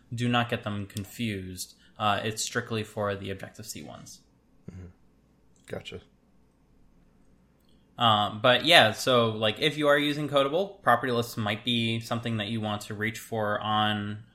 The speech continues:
Speaker 1: Apple systems. Like, if you're just, once again, saving something for your internal use, um, and it's not really gonna exit your app in any sort of way,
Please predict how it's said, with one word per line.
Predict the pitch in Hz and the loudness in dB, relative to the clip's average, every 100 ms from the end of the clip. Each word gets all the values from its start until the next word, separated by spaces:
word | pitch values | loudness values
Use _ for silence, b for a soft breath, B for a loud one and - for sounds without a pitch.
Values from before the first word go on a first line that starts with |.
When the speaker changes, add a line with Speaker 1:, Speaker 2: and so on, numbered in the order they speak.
| - | -6
Speaker 1:
Apple | 110 101 107 | -6 -4 -6
systems. | 101 107 - 139 135 | -8 -10 -8 -6 -4
Like, | 101 98 | -4 -6
if | - | -8
you're | 104 | -6
just, | 101 98 - _ b b | -4 -6 -8 _ b b
once | 123 120 123 | 0 0 2
again, | 117 113 | 0 2
saving | 123 117 117 | 2 0 0
something | 113 117 113 110 104 - b b b | -2 -2 0 -2 -4 -10 b b b
for | 135 117 | -2 -2
your | 113 113 117 | 2 4 4
internal | 113 - 113 107 | 2 0 -2 0
use, | 127 247 269 - - b b b | -2 -2 -4 -6 -8 b b b
um, | 117 110 104 98 98 98 - - 117 | 8 8 8 2 -2 -8 -12 -8 0
and | 110 107 | 2 2
it's | - | 0
not | 120 | 0
really | 117 110 107 | 0 -2 -2
gonna | 107 107 | -2 -2
exit | 120 117 113 | -4 -4 -6
your | 117 107 | -6 -4
app | 113 120 | -2 -2
in | 131 | -2
any | 117 120 | -2 -4
sort | - 120 | -4 -6
of | 113 | -4
way, | 113 127 175 | -2 -2 -4